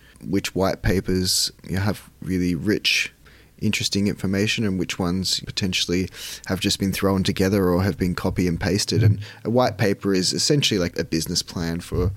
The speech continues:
these crypto projects. It talks about what they're trying to do, how they're trying to do it, the economics of it. And it's also potentially a method that you could use is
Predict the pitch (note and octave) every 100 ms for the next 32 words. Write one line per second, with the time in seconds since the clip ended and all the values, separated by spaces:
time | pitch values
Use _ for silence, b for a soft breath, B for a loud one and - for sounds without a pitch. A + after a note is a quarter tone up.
0 | - F#2+ F#2 - - F2 E2 - E2+ E2+
1 | F2+ - - - E2+ - F#2+ D#2 - B
2 | B B - G#2+ - D#2+ F2+ D2 C#2 A#2+
3 | A#2 A2 G2 F#2+ F2 F#2 E2+ E2+ G#2+ G#2
4 | G2+ - E2+ E2+ - F2+ G2 F2 - F#2
5 | F#2+ G2+ - G2+ G2 F#2+ G2+ G2+ G#2 -
6 | - - G2 - G#2+ G2+ A2+ G2+ F#2+ -
7 | - - G2 - F#2 F#2 F#2+ - B B
8 | B - G2 G2 - E2+ F2+ E2+ F#2+ D#2
9 | F#2 G2 F#2 F#2+ F#2+ -